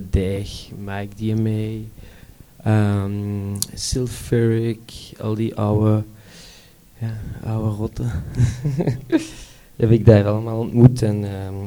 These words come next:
ik had niet echt een idee om een label te beginnen of zo, nee. Ik was eigenlijk voor-,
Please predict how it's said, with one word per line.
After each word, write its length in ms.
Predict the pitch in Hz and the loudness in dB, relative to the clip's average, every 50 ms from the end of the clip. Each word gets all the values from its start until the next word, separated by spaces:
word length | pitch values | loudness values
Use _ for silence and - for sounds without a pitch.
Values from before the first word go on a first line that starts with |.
| 95 95 - - - - - - - - - - - - - - - - - - - - - - - - - - - - | -12 -14 -16 -18 -20 -20 -20 -20 -12 -10 -10 -10 -10 -14 -20 -20 -20 -20 -20 -20 -20 -20 -20 -20 -20 -20 -20 -10 0 2
ik 60 | 135 | 2
had 80 | 135 - | 4 6
niet 200 | 135 131 131 - | 6 6 6 6
echt 100 | - - | 4 4
een 80 | 135 | 2
idee 340 | 135 120 - 117 120 131 143 | 2 2 0 -2 -2 0 2
om 120 | 147 127 | 4 6
een 120 | 120 120 120 | 8 8 10
label 280 | 120 127 - 151 147 | 10 10 10 8 6
te 120 | - - 135 | 4 2 -2
beginnen 400 | 123 120 107 110 113 113 113 113 | -4 -4 -4 -4 -6 -4 -4 -4
of 100 | 113 107 | -6 -6
zo, 160 | - - 117 117 117 120 120 | -6 -4 -4 -2 -2 -2 -2
nee. 140 | 120 120 120 123 127 123 | -2 -2 -2 -2 -4 -4
Ik 60 | 123 | -2
was 140 | - 123 110 | -2 0 2
eigenlijk 300 | 127 123 123 123 123 - | 2 2 2 2 0 -2
voor-, 200 | - 123 123 - | -4 -4 -4 -4